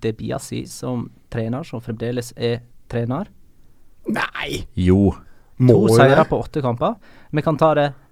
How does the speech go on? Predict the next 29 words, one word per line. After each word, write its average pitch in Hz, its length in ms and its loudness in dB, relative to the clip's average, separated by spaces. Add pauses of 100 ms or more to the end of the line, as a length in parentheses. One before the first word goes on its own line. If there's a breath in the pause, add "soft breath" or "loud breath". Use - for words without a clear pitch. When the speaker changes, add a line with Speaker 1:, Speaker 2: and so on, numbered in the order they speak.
Speaker 1:
neste 123 920 -2 (120)
veka. - 520 -10 (960 soft breath)
Men - 180 -6
det 113 160 -14
begynner 123 320 -2
å 110 80 -10
se 117 240 -8
litt 104 320 -14
sånn. - 220 -14 (160)
Speaker 2:
Ja, 143 180 2
jeg 123 100 4
liker, 117 360 2
jeg, 113 280 2 (280)
Gianni 110 280 0
må 117 140 2
ha 117 100 2
mer 107 280 -4
tid. 98 260 -6 (680 loud breath)
Speaker 1:
All 240 120 10
right, 190 160 8
vi 208 140 6 (140)
er 240 40 8
så - 400 4
godt 214 240 4
som, 185 400 4 (140)
eh, 160 420 6
igjennom, 165 680 4
eh, 156 420 8
denne 156 320 8